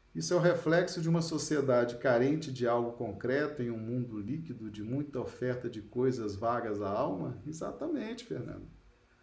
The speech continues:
Exatamente, ah, um mundo consumista, né? Qual a grande característica do consumismo, da tecnologia? É uma renovação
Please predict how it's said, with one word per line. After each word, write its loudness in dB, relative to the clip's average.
Exatamente, -2
ah, 4
um 0
mundo 4
consumista, 0
né? 0
Qual 6
a 8
grande 6
característica 6
do 4
consumismo, 2
da 0
tecnologia? 4
É 0
uma 0
renovação 2